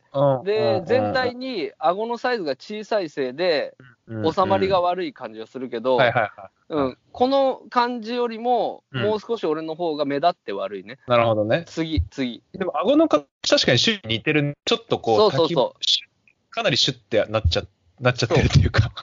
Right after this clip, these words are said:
Speaker 2: そう。そう、あ、違うの。
Speaker 1: なって。
Speaker 2: 顎が小さいんだよね。
Speaker 1: うん。
Speaker 2: 収まりきらないの、歯が。
Speaker 1: あー。
Speaker 2: 顎が小さすぎて。
Speaker 1: あ、
Speaker 2: そう、そういう種族。
Speaker 1: なんかすごい、すごい人出てきたよ。全然知らないけど。
Speaker 2: 誰？
Speaker 1: ウエストランド、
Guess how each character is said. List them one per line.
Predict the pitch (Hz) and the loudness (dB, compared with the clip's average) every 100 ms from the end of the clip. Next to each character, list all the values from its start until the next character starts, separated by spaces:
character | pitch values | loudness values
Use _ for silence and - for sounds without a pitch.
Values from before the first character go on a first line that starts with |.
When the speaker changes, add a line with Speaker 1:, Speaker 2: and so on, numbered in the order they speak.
| - - | -18 -20
Speaker 2:
そ | - 180 | -8 -2
う。 | |
そ | - | 4
う、 | |
あ、 | 165 | 4
違 | |
う | 160 - | 4 6
の。 | |
Speaker 1:
な | 131 | 6
っ | |
て。 | 139 | 6
Speaker 2:
顎 | 190 233 262 | 4 2 0
が | 247 254 165 | 0 2 0
小 | 156 247 247 | -2 -12 -12
さ | - 220 | -10 -10
い | 151 | -10
ん | |
だ | 104 | -12
よ | 101 | -16
ね。 | 127 | -14
Speaker 1:
う | - | -8
ん。 | 196 | -4
Speaker 2:
収 | 208 | -4
ま | 220 | -4
り | 220 220 214 196 | -6 -10 -12 -4
き | 196 | -2
ら | 190 | -2
な | 135 | -4
い | 98 | -14
の、 | _ | _
歯 | 147 139 | -4 -2
が。 | 101 _ _ _ _ _ - | -4 _ _ _ _ _ 2
Speaker 1:
あ | |
ー。 | |
Speaker 2:
顎 | 117 113 | 4 6
が | 113 | 4
小 | 110 | 2
さ | 123 110 110 107 104 | -2 0 0 0 -2
す | - | -6
ぎ | |
て。 | - | -6
Speaker 1:
あ、 | 139 - | -6 -6
Speaker 2:
そ | - 117 | -10 -10
う、 | - | 0
そ | 185 196 | 4 4
う | |
い | |
う | 196 | 4
種 | - | 0
族。 | 170 | 0
Speaker 1:
な | 135 | -2
ん | |
か | - - 143 | -2 -20 -20
す | 180 | -18
ご | 240 | -12
い、 | 208 - _ _ _ _ - | -12 -14 _ _ _ _ -12
す | - - | -6 -2
ご | 170 247 | 2 2
い | |
人 | 185 135 | 2 0
出 | 127 | 0
て | 135 | 0
き | - | -2
た | - | -4
よ。 | - - - - 143 | -6 -6 -10 -16 0
全 | 156 196 202 | 4 4 4
然 | 202 196 | 2 2
知 | - - | 2 0
ら | 175 180 | 2 2
な | 170 | 0
い | 143 | 0
け | 110 | -2
ど。 | 95 85 - _ - | -4 -8 -12 _ -2
Speaker 2:
誰？ | 123 127 - _ - | 4 4 4 _ 0
Speaker 1:
ウ | 175 | 0
エ | |
ス | 208 | 0
ト | - 214 | -2 -4
ラ | |
ン | |
ド、 | 208 | -4